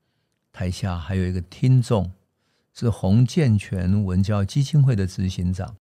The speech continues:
简进会，他决定要出版一张专辑，所以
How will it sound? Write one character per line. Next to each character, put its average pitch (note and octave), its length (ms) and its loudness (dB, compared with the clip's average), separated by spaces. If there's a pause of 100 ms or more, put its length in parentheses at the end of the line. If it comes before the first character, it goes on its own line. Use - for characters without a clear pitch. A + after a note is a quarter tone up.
简 E2 280 -6
进 G2+ 320 -2
会， F#2 260 -10 (1000)
他 G3+ 120 2
决 C3+ 140 4
定 A#2 140 6
要 G#2 120 6
出 G2 220 -2
版 F2 180 -2
一 F2 40 -4
张 F2 180 -2
专 F2 300 -4
辑， - 200 -14 (540)
所 - 180 -6
以 F2 240 -2